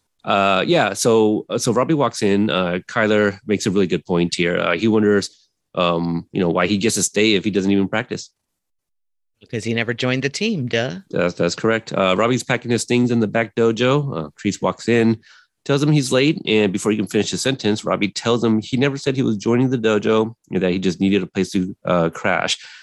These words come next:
Speaker 1: So only until Shannon gets out,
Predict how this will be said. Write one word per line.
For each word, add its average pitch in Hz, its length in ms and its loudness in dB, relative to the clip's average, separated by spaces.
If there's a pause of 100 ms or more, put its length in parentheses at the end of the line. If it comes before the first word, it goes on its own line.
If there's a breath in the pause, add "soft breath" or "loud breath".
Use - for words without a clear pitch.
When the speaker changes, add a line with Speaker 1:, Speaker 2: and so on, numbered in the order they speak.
Speaker 1:
So 92 340 0
only 113 360 2
until 110 720 0
Shannon 101 320 0
gets - 200 -6
out, 208 240 -2